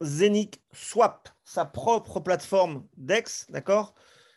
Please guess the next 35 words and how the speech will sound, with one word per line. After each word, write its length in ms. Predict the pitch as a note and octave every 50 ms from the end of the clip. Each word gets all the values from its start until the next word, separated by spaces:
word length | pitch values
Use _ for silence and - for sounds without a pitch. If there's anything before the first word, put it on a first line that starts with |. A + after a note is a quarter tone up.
| _ _ _ -
On 80 | B2+ A#2
n'aura 220 | A#2 A#2+ C#3 C3
plus 120 | - G3 F#3+
besoin 240 | F#3 F3 F3 F#3+
d'aller 220 | F3+ F3 E3+ F3+ F3
sur 260 | F3 - F3+ E3+ E3+
Uniswap 480 | E3 E3+ D#3+ D3 E3+ F3 F#3 F#3 - D#3+
ou 60 | D3
sur 160 | D3 D#3+ C#3+
Pancake 420 | - E3 E3 D#3+ C#3+ F3 F3 D3 D3
pour 180 | - D#3 C3+
pouvoir, 380 | - D#3 D3 D#3 D#3 D#3+ D3 D3
euh, 160 | C#3 C3+ C3
l'échanger 480 | B2+ C#3 D#3+ D#3 D#3 E3 E3 D#3 E3 E3+
contre 300 | E3 D#3 D3 - D3+ D3+
d'autres. 320 | E3 G3 A3 G#3 - - _ _ _ _ _ _ -
Et 80 | C#3 C3+
ça, 160 | - F#3+ G3
ça 240 | F#3+ - F3 D#3+ D#3
arrive 320 | D3+ F#3 G#3+ A3 G3+ G3+ _ _ _ _
très, 440 | - - F3 F3+ A3 A3+ A#3 B3 A#3+ - _ -
très 200 | - - F#3 F3+
prochainement. 640 | - - F#3 F3 D3 E3 D#3 C#3 B2 G#2+ - _ _ _ _ _ _ _ _ _ _ _ _ _ _ _ _ _ _ _ _ _ _ _ _ _ _ _ _ _ _ _ _ _
Ça, 140 | - - D3
c'est 100 | C#3 C#3+
quand 120 | - D3
même 140 | E3+ F#3 E3+
une 120 | D#3 C3+
très, 180 | - - - D#3+
très 140 | - - D#3+
bonne 160 | D#3 D3+ D#3
nouvelle 180 | D#3 D#3 F3 G3
aussi, 240 | G#3+ G3+ - F3
Toa, 220 | - C#3 B2 A#2 A#2+
non ? 180 | D3+ F#3 G3+